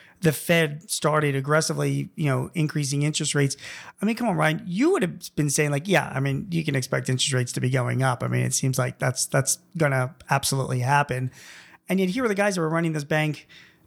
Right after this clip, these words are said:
that didn't <laughs> seem to see, didn't seem to think the same way, you know? Uh, doesn't that surprise you? I mean, you know,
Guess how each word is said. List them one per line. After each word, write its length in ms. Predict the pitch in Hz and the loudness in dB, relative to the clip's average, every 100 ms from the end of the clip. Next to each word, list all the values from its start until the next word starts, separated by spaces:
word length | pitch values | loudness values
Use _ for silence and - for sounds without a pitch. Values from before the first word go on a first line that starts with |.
| - | -2
that 340 | 170 147 - 160 | 2 2 0 0
didn't 220 | 180 175 | 2 2
<laughs> 0 | |
seem 400 | - - 220 202 | 2 0 2 4
to 120 | 180 | 4
see, 340 | - - 226 - - - | 4 4 2 -2 -6 -2
didn't 160 | 233 | 0
seem 180 | 226 240 | 2 2
to 60 | 185 | 0
think 260 | - 208 | 2 2
the 80 | 196 | 4
same 300 | 180 196 175 | 4 4 4
way, 380 | 180 185 170 147 - | 4 4 4 2 -4
you 100 | 190 | 0
know? 300 | 165 165 180 - - - - | 2 2 0 -6 -18 -10 -4
Uh, 60 | |
doesn't 220 | - 247 | 2 2
that 80 | 427 | 2
surprise 420 | - 240 165 185 | 0 2 2 2
you? 180 | 277 359 - | 0 -4 -2
I 60 | 190 | 0
mean, 460 | 175 180 170 190 - | 2 2 -2 -6 -4
you 80 | 190 | 0
know, 180 | 170 | 0